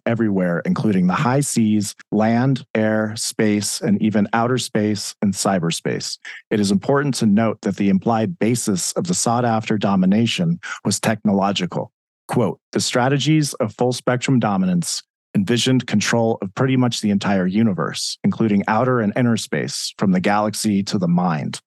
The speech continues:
Full spectrum dominance, in other words, means nothing less than the domination of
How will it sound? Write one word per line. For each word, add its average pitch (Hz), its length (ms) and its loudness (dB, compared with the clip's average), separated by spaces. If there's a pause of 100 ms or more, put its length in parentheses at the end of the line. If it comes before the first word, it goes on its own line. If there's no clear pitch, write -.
Full 131 160 2
spectrum 120 460 0
dominance, 95 560 2
in 95 120 0
other 107 280 2
words, 80 560 -2
means 98 240 2
nothing 117 360 2
less 98 460 0
than 98 160 2
the 90 80 4
domination 104 680 2
of 87 120 0